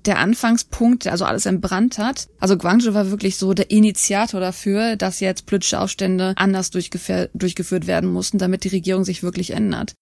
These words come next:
Dadurch war es wirklich so, dass in den direkten Folgen, den neunzehnhundertachtzigern, Studenten, die halt aufgrund dieser strengen Regeln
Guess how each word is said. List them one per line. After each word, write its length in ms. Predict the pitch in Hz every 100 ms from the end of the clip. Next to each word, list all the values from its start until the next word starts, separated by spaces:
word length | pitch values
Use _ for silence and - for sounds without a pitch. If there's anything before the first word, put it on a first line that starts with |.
| _ _
Dadurch 580 | 180 190 220 214 - 196
war 140 | 185
es 160 | 190 185
wirklich 220 | 196 -
so, 80 | 196
dass 240 | 190 -
in 120 | -
den 100 | 185
direkten 360 | 175 170 214 226
Folgen, 220 | - 208
den 80 | 196
neunzehnhundertachtzigern, 1000 | 185 180 190 185 - - - 208 208 214 226
Studenten, 540 | - 175 185 202 208
die 120 | 190
halt 100 | 196
aufgrund 320 | 185 - 196
dieser 160 | 185 180
strengen 360 | - - 185 185
Regeln 800 | 180 185 202 185 196 226 233